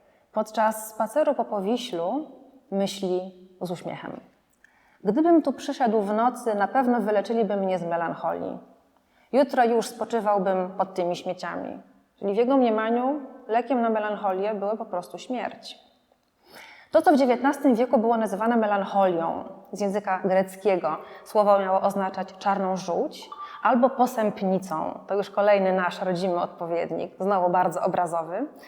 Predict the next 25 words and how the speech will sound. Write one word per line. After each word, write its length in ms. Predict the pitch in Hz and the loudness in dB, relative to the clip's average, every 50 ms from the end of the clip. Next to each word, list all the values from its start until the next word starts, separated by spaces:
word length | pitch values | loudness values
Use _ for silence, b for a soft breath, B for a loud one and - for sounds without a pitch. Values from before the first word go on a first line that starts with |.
| B B B | B B B
dziś 180 | 208 269 320 - | -4 -4 -2 0
lekarze 380 | 302 277 269 269 269 269 269 247 | 0 0 0 0 0 0 2 2
nazwą 440 | 233 240 247 226 220 226 226 233 233 B B B B - | 0 0 0 0 2 2 2 2 2 B B B B -4
depresją. 680 | 180 196 - 202 196 190 - - - - - - - - - - _ _ _ _ _ b b b b b - | -4 -2 0 -2 -2 -2 -4 -6 -10 -10 -8 -10 -12 -14 -16 -20 _ _ _ _ _ b b b b b -8
Ten 100 | 220 208 | -8 -8
stan 280 | 202 - 269 285 330 | -4 0 2 2 2
psychiczny 540 | 320 - - 240 - 302 277 - - 240 240 | 2 0 -2 -2 -2 -2 -4 -2 0 -2 -2
człowieka, 680 | 240 240 233 208 202 202 196 190 202 202 - - - - B B B B B B B _ _ _ - | 0 0 -2 0 2 2 0 0 -2 -4 -6 -6 -6 -8 B B B B B B B _ _ _ -4
rozpoznany 640 | 226 226 - - 247 226 233 269 294 294 277 269 | -4 -2 0 0 0 2 2 4 4 6 6 6
już 160 | 254 247 226 208 | 6 6 6 6
bardzo 300 | 240 247 254 254 254 240 | 6 6 6 6 6 6
dawno 280 | 240 233 214 226 226 | 6 6 4 4 2
temu, 280 | 226 233 220 196 190 185 | 2 2 2 4 4 2
wiele 200 | 202 240 247 247 | 2 2 4 4
lat 180 | 233 220 220 | 4 2 2
przed 220 | - - - 262 220 | 0 0 2 2 4
naszą 380 | 220 220 208 - 208 202 196 | 2 0 -2 -2 -2 -2 -2
erą, 420 | - 185 175 170 170 180 208 247 277 B B B B B | -2 -2 -2 -2 -2 -2 -2 -2 -4 B B B B B
od 120 | - 240 | -2 0
początku 600 | - - 247 247 - - 269 302 330 320 - - 233 | 0 -2 -2 -2 -2 0 2 2 2 2 2 0 2
był 240 | 202 240 285 - 269 | 4 4 2 2 0
utożsamiany 920 | 254 - 240 226 - - 220 202 196 208 226 247 254 247 247 233 233 226 | -2 -4 -6 -6 -6 -6 -6 -4 -2 -2 0 0 2 2 2 0 0 -2
z 140 | 226 - - | -4 -4 -4
takim 300 | - 214 214 - 220 220 | -4 -4 -2 -2 -2 -2
przeżywaniem 680 | 220 - 233 202 208 196 208 220 233 226 208 202 202 | -2 -2 -4 -4 -2 0 0 2 2 2 2 2 0